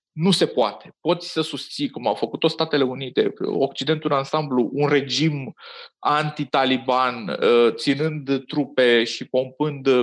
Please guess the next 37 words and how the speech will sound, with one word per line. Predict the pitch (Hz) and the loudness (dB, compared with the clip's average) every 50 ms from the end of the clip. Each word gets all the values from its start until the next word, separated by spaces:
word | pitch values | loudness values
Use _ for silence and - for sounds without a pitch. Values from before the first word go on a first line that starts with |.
| 123 | 0
miliarde | 127 123 120 120 120 117 120 117 117 117 110 110 | -2 -2 2 2 4 4 2 0 0 0 0 0
de | 110 - 107 107 107 110 | 2 4 4 4 4 4
dolari, | 107 107 107 107 104 107 107 107 110 120 - - - _ - - - - - - _ _ | 2 2 2 2 2 4 2 2 0 -2 -4 -8 -12 _ -20 -20 -20 -20 -20 -20 _ _
uh, | - - 123 127 127 123 117 104 - - | -4 0 2 4 4 6 4 4 2 0
însă | - 131 139 147 151 143 - - 135 | 0 0 2 2 0 -2 0 0 0
el | 123 120 127 131 151 170 170 175 175 | 2 2 2 2 2 0 0 0 -2
nu, | 165 165 175 196 202 202 | 0 -2 -2 0 0 0
nu | 190 175 170 185 | 0 0 -2 -2
se | 196 - - | -4 -2 0
autosusține, | 196 175 165 151 - - 135 - - 117 - - - - - 110 101 98 120 | 0 0 0 0 -2 -4 -6 -6 -10 -12 -12 -14 -14 -14 -6 -4 -4 -4 -4
nu | 139 | -4
e | 156 156 156 147 143 135 127 | 0 2 2 4 4 4 4
autentic, | 123 123 120 120 120 - 135 127 117 107 92 - - - _ - | 4 4 2 0 2 2 0 0 0 -4 -8 -12 -18 -18 _ -4
uh, | 98 104 104 120 | -2 -2 -2 -2
nu | 120 147 | -2 0
e | 160 160 | 0 0
sănătos. | 151 - - 143 127 120 113 - - 101 107 - - | 0 2 0 0 0 0 0 2 0 0 0 -2 -6
În | - 117 | -8 -8
momentul | 120 131 151 156 - 160 147 | -4 -6 -6 -4 -4 -6 -2
în | 139 127 | 0 0
care | 123 113 | 0 0
pleci, | - - 160 185 185 180 - - - | 0 0 2 2 2 0 -4 -8 -6
în | 139 151 143 | -6 -8 -6
câteva | - - 139 147 143 151 160 156 | -6 -4 -2 0 2 2 0 0
zile, | 135 147 165 160 156 147 147 147 143 - - | 0 -2 0 2 4 4 4 4 2 2 2
uh, | - 127 120 120 120 | 2 4 4 4 2
talibanii, | 120 143 143 135 127 123 127 113 117 117 165 185 196 | 2 -2 0 0 -2 0 0 -2 0 0 -2 -6 -6
care | - - 139 131 131 | -4 -2 0 2 2
au | 127 147 160 | 2 2 0
susținerea | 160 - 143 - - - 147 139 131 127 123 | -2 -6 -12 -14 -14 -4 -2 0 0 0 0
populației | - 123 123 - - 117 127 131 - - 120 127 | -2 -4 -4 0 0 0 0 0 -2 -8 -12 -10
din | - 139 135 139 | -10 -12 -12 -8
motive, | 135 127 123 - 135 135 127 120 117 - - _ | -8 -10 -8 -8 -6 -2 0 0 0 -2 -2 _
mă | 120 | -2
rog, | 113 - - - _ | -2 -2 -4 -6 _
complexe | - 135 123 127 - 117 127 127 - - | -2 -2 -2 0 0 0 0 0 -2 -4
istorice, | 98 101 - - - 143 156 175 170 - - - 185 | -4 -4 -4 -2 -2 0 0 0 -2 -2 -4 -4 -6